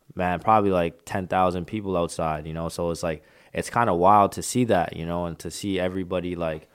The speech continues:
really repping the city. And, you know, you, you, you talk about hockey fans really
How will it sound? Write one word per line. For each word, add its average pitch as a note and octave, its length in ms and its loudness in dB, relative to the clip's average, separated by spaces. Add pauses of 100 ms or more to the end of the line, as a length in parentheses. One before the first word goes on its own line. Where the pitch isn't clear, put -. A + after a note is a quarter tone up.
(220)
really F#2+ 320 0
repping F2 460 0
the E2 80 -4
city. F2 400 -2
And, D#2+ 260 -8
you F2 100 -8
know, F2 180 -2
you, G#2+ 240 -4
you, G#2+ 220 -6
you G2+ 180 -6
talk G#2+ 260 -2
about F#2 220 -4
hockey G2+ 300 -2
fans E2+ 380 -6
really F2 360 -2